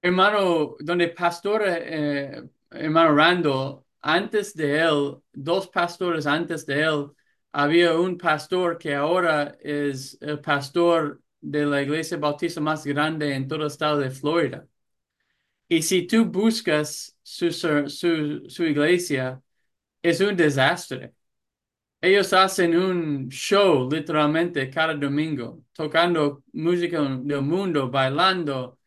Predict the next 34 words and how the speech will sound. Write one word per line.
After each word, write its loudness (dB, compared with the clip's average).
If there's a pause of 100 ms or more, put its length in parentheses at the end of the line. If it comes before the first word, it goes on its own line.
(420)
Ah, 0
hicieron 0
una -2 (1400)
cosa -2
de 4
Star 4
Wars 2
una -2
vez. -6 (920)
Y 6
solo 4
se 0
muestra 2
que -6
el -2
hombre 0
no -2
es -6
prudente, -6 (600)
¿no? -8 (400)
No 4
es 2
prudente 2
con -6
la 0
palabra 0
de 0
Dios, -2
no -4
es -6
prudente 0
con -2
la -2
grey. -4